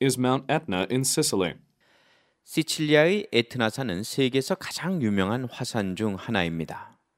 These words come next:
Speaker 1: Sicily is an island in the Mediterranean Sea, with more than five million inhabitants.
Speaker 2: 시칠리아는 지중해에 있는 섬으로 거주 인구가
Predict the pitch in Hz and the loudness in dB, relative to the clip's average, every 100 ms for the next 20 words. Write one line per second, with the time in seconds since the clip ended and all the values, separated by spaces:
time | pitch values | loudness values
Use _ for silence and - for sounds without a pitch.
0 | _ _ _ _ _ _ - _ - 170 | _ _ _ _ _ _ -20 _ 2 4
1 | 165 147 143 - 131 123 - 139 143 92 | 6 4 4 2 2 2 2 2 2 0
2 | 92 - 131 123 117 120 120 113 98 101 | -2 -2 0 2 2 2 0 0 2 2
3 | 107 110 - 135 82 - _ - 90 85 | 2 0 0 0 -2 -8 _ -6 -4 -2
4 | 98 92 107 92 85 - 101 101 98 110 | 0 2 2 0 -2 0 0 2 0 0
5 | 113 92 92 104 123 95 - - - _ | 0 0 -2 -2 -2 -2 -2 -6 -10 _
6 | _ _ _ _ _ _ _ _ _ _ | _ _ _ _ _ _ _ _ _ _
7 | - 127 131 127 143 107 85 147 - _ | -2 -2 2 2 4 2 0 -4 -12 _
8 | - 120 135 135 131 110 117 120 117 101 | -6 -2 2 4 4 4 2 2 0 0
9 | 98 120 85 82 87 - 101 107 127 123 | 2 2 2 0 -4 4 8 8 4 0
10 | 120 123 165 143 | 0 -2 2 2